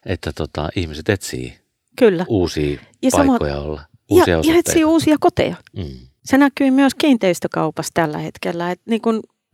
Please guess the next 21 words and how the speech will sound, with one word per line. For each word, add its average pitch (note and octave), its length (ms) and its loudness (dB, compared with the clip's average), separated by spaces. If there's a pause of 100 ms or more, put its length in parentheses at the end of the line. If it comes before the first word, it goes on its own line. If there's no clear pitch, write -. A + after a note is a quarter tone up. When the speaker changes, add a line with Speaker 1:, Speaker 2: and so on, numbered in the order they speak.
Speaker 2:
etsitään F#3+ 600 0
sitä G3+ 260 -2
omaa F#3+ 460 0
paikkaa. G#3+ 560 -2 (580)
Mun B3 180 2
oli A3+ 120 4
pa-, - 500 -4 (680)
pakko B3+ 280 0
sanoa F#3 360 0
tähän F3 260 0
väliin, E3+ 280 0
siis - 200 -6
mä A3+ 100 4
luen A3+ 280 4
tällä G3+ 220 2
hetkellä F3 440 -2
kirjaa E3+ 460 2 (140)
The F#3 100 2
Book G3 220 0 (160)
of E3+ 180 0 (200)
Beautiful F3+ 400 0